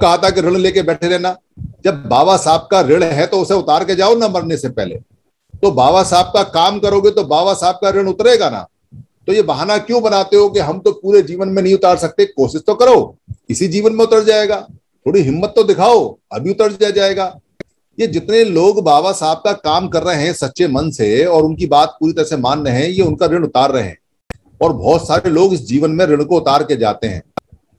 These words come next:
और मुक्त होके जाते हैं कि बाबा साहब, हमने आपका ऋण उतारा है, पूरे मन से उतारा है, पूरे वचन से उतारा है, पूरे कम से उतारा है, तन मन धन से उतारा है और हम दिन रात लगे रहे हैं,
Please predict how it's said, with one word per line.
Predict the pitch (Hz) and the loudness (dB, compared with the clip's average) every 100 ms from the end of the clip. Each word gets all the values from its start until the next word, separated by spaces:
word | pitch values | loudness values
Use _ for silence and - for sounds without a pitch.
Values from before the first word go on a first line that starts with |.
| _ _ | _ _
और | 160 | 0
मुक्त | 151 196 - | 4 2 4
होके | 190 196 | 0 2
जाते | 156 143 147 170 | 2 2 2 -2
हैं | 160 185 | -2 -2
कि | |
बाबा | 160 139 156 | 0 0 0
साहब, | 156 202 | 0 0
हमने | 147 151 170 | 0 -2 -2
आपका | 143 139 151 | -2 0 0
ऋण | 147 147 | 0 -2
उतारा | 123 123 135 | 0 0 2
है, | 147 | 0
पूरे | - 139 147 160 - _ - | -2 -2 0 0 -2 _ -8
मन | 101 151 | -2 0
से | 170 185 | 0 0
उतारा | 156 147 147 | 2 2 4
है, | 147 165 | 2 0
पूरे | 160 160 | 0 0
वचन | 160 135 147 | 0 0 -4
से | 135 | -4
उतारा | 139 135 135 | -4 0 2
है, | 151 | 2
पूरे | 160 151 156 | 0 0 -2
कम | 151 151 | -2 -4
से | 139 | -2
उतारा | 139 135 131 | -2 0 2
है, | 151 | 0
तन | 165 - - 196 | -2 -4 -2 -2
मन | 175 185 | -2 -4
धन | 135 120 | -2 -4
से | 151 147 | -2 -2
उतारा | 123 117 107 | -2 -2 -2
है | 85 78 _ - | -6 -12 _ -6
और | 131 | -2
हम | 127 160 | -2 0
दिन | 135 151 | 2 2
रात | 160 170 165 | 2 0 0
लगे | 143 143 | -2 0
रहे | 147 143 | 0 0
हैं, | 156 180 | 0 -4